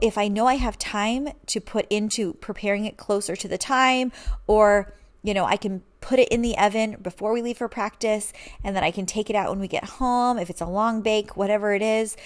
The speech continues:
or if it's in the Instant Pot and it can stay warm. I like making those types of notes. And then as I'm scheduling out my meals, it's like, "Okay,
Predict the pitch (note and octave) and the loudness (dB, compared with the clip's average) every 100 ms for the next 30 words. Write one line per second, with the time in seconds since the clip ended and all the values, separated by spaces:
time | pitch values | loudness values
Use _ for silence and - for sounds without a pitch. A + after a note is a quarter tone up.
0 | - - - F3+ F3+ - G3+ G3+ A3 G#3+ | -20 -18 0 0 0 -6 -6 -4 -4 -4
1 | G#3+ - A3 G#3 F#3 - F#3+ F3 - F#3 | -4 -2 2 2 2 -4 -6 -6 -4 -4
2 | G3 B3 B3 B3 B3 B3 - - - - | -2 2 2 2 -2 -6 -10 -14 -20 -20
3 | - - - - - G#3+ G#3 A3 A#3+ A#3 | -20 -20 -20 -20 -2 2 4 4 4 0
4 | A3 A#3 G#3 G3 G3+ - A3 G3 F#3 F3 | -2 -4 -2 2 2 2 -4 -4 -4 0
5 | G3 D4 - - - - - - A#3 A3+ | 4 4 2 -8 -10 -16 -18 -4 -2 2
6 | G4 F#4 C#4 G#3+ G#3 G#3 - A3 G#3 G#3+ | 6 6 4 0 0 -4 -2 -2 0 -2
7 | G3+ F3+ G3 G3+ B3+ B3+ A3 G#3+ - - | 0 0 0 0 2 4 4 2 -6 -2
8 | F3 F3 G3 - F3+ - | 0 2 -2 0 0 0